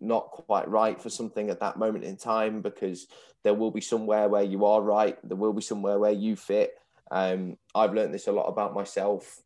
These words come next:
over the last, what, thirty, twelve, thirteen years being around academy football and, and professional football clubs, that, um, you want to be somewhere where you can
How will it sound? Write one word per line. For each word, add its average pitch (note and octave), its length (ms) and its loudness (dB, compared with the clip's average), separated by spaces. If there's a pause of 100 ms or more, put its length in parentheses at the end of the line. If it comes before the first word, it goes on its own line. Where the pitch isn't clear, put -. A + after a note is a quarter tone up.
over F#2+ 300 -2
the F#2 140 -6
last, - 480 -6 (100)
what, F#2 280 -6 (1160)
thirty, G#2+ 400 4
twelve, A2 320 4
thirteen G#2 440 2
years G#2 520 2
being F#2 180 0
around G2 560 0 (360)
academy G2 440 -4
football G2+ 640 2
and, F2+ 220 -6
and F#2 140 -6
professional G2+ 460 -8
football G2 320 -4
clubs, F#2 420 -2
that, G2 240 0 (420)
um, F#2 460 0 (180)
you G#2+ 220 -4
want A#2+ 320 0
to G#2+ 120 -10
be A2+ 200 -4
somewhere G#2 420 -2
where G2 140 2
you G2 280 -4
can F#2+ 400 -6